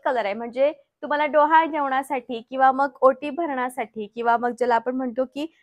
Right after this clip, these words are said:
अ, कोणाकोणाकडे हळदीला पण ग्रीन कलरचे घालतात, त्यावेळेसाठी हे गडवाल जे ऑप्शन आहे, ते बेस्ट आहे. कॉम्बिनेशन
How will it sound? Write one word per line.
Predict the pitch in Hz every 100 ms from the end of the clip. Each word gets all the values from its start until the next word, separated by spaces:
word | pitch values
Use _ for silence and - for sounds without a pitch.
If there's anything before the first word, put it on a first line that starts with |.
| _
अ, | 247 254 262
कोणाकोणाकडे | 269 277 285 285 311 330
हळदीला | 330 240 220 262
पण | 262 302 311
ग्रीन | 247 247
कलरचे | 262 254 240 254
घालतात, | 240 196 196 -
त्यावेळेसाठी | 220 214 254 285 269 302
हे | 311 294
गडवाल | 269 233 226 269
जे | 269
ऑप्शन | 247 - - 214
आहे, | 214
ते | 269
बेस्ट | 208 208 214 214
आहे. | 214 240 _ _ _ -
कॉम्बिनेशन | 294 240 262 330 359